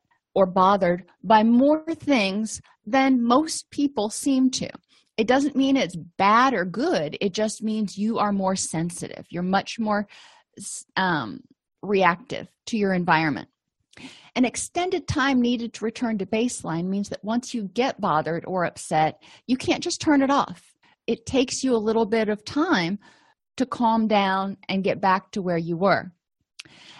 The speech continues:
And an inability to regulate or modulate your emotions. And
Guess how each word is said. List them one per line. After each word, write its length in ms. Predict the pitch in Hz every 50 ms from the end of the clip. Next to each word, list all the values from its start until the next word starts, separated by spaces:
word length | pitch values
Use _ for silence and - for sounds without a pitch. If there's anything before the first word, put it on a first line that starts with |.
| - _ -
And 100 | 247 247
an 140 | 254 - - -
inability 580 | 330 370 403 381 370 320 320 311 320 262 302 262
to 80 | 240
regulate 680 | 214 202 202 226 247 226 247 262 262 233 233 233 - -
or 100 | - 202
modulate 880 | 196 196 196 196 190 196 214 226 - - 220 185 190 185 190 180 - -
your 160 | - 185 180
emotions. 720 | 175 175 175 170 175 175 - - - 113 92 98 - - - -
And 220 | - 233 226 -